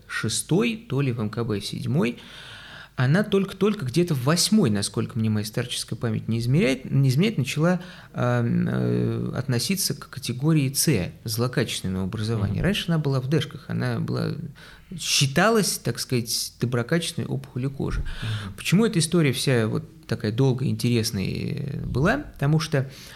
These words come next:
Speaker 1: э, она, в общем-то, является раком, по сути дела, только потому, что она все прорастает на своем пути.
Speaker 2: Мгм.
Speaker 1: То есть первый момент принципиальный, на который надо понимать, это то, что если меланома чаще всего зависит не только от солнца, то есть у нее есть и иные факторы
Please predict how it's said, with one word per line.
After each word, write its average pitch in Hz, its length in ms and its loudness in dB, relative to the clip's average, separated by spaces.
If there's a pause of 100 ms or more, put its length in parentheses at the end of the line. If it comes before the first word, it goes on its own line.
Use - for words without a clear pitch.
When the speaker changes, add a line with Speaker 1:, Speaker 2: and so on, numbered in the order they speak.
(260)
Speaker 1:
э, 117 360 0 (160)
она, 135 320 4
в 170 60 4
общем-то, 165 360 0
является 135 560 2
раком, 185 340 2
по 117 140 -2
сути 131 280 -4
дела, 117 380 -2 (140)
только 160 260 2
потому, 151 380 0
что - 180 -4
она 139 160 2
все - 340 0
прорастает 135 760 -2
на 104 60 -2
своем 117 360 -2
пути. - 260 -10 (880)
Speaker 2:
Мгм. 104 100 -4 (240)
Speaker 1:
То 135 80 2
есть - 160 -2
первый 254 260 4
момент 143 380 4
принципиальный, 120 500 0
на 113 40 -2
который 117 280 -2
надо 113 180 -2
понимать, 165 400 0
это 139 140 -4
то, 151 80 4
что - 160 -2
если 143 320 4
меланома 139 500 4
чаще 135 320 0
всего 120 300 -2
зависит 131 480 0
не 127 100 0
только 127 360 0
от 95 100 -4
солнца, 254 360 -2 (220)
то 123 80 -6
есть 110 220 -4
у - 20 0
нее 135 180 2
есть 127 320 -2
и 143 160 2
иные 175 320 4
факторы - 520 -6